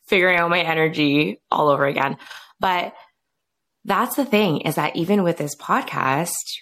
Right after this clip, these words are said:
we kind of changed the precedent in a sense, right? Like, we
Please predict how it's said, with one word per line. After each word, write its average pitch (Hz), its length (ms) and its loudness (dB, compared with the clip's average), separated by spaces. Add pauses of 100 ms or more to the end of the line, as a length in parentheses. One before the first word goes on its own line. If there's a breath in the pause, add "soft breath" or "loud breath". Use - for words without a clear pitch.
(140)
we - 80 -6
kind 180 340 -2
of 196 120 -2
changed 143 500 -4
the 156 80 -8
precedent - 680 -6
in - 120 -6
a - 80 -8
sense, - 580 -10
right? 156 400 2
Like, 156 200 0
we 185 680 2